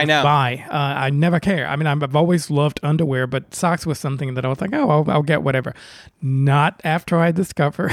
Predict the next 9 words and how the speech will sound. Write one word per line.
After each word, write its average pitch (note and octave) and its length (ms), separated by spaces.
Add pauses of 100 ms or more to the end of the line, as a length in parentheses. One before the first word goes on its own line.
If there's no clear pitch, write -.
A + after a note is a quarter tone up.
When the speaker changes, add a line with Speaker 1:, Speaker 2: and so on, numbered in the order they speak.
(140)
Speaker 1:
<laughs> - 120
Speaker 2:
No. B2+ 480
Speaker 1:
Bombas. D#3 640
I E3 120
mean, D#3 260
my D#3 220
God, D3 640 (160)
my D3 320
life C#3 560